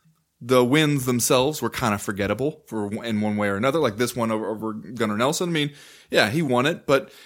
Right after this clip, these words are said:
it wasn't like anybody is really dying to go watch the replay on that. And the same thing where he beat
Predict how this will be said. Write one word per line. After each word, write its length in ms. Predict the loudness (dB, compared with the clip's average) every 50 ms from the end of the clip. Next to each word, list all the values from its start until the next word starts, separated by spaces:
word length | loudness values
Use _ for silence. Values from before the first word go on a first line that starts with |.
| -20 -14 _ -2
it 100 | 0 4
wasn't 380 | 6 6 6 6 4 0 0 2
like 180 | 2 2 4
anybody 420 | 2 0 2 4 4 4 4 4 2
is 140 | 0 0
really 180 | 0 0 0 0
dying 340 | 2 4 4 4 4 2 0
to 40 | 0
go 140 | 0 0
watch 240 | 0 0 -2 -2 -4
the 80 | -6 -6
replay 360 | -4 -6 -6 -4 -4 -4 -2
on 100 | -2 0
that. 200 | 0 0 0 0
And 180 | -2 -4 -4 -4
the 40 |
same 220 | -2 -2 -2 -2 -2
thing 200 | -2 -4 -2 0
where 120 | 0 0
he 100 | 2 0
beat 300 | 0 -2 -2 -4 -4 -8